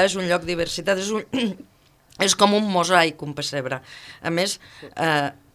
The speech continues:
almenys, mm, jo soc de pessebre, ja us he dit, i no, i no soc practicant, no soc, <coughs> no soc cri-, catòlica practicant, eh, perquè té aquesta cosa, no? Té aquesta cosa de que és, és,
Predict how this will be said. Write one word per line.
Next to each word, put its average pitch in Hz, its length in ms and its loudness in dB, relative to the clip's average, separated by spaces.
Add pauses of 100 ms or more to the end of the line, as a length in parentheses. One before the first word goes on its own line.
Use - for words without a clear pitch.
(160)
almenys, 165 640 0
mm, 131 420 -8 (520)
jo 190 160 -2
soc 226 160 -4
de 180 100 2
pessebre, 143 480 -2
ja 120 120 -8
us 127 160 -10
he 131 80 -6
dit, 147 240 -10
i 127 80 -10
no, 123 420 -6
i - 120 -6
no 143 100 -2
soc - 180 -6
practicant, 139 680 0
no 117 60 -10
soc, - 140 6 (380)
<coughs> - 340 0
no 151 100 -4
soc 143 180 -6 (100)
cri-, 123 160 -14 (140)
catòlica 151 680 0 (100)
practicant, 147 580 -4 (720)
eh, 185 240 4 (100)
perquè 214 300 4
té 226 220 6
aquesta 180 480 -2
cosa, 127 360 -6
no? 240 340 -6
Té 180 180 0
aquesta 175 340 -6
cosa 185 260 -4
de 190 120 -6
que 170 180 -6 (200)
és, - 240 -8
és, 202 200 -2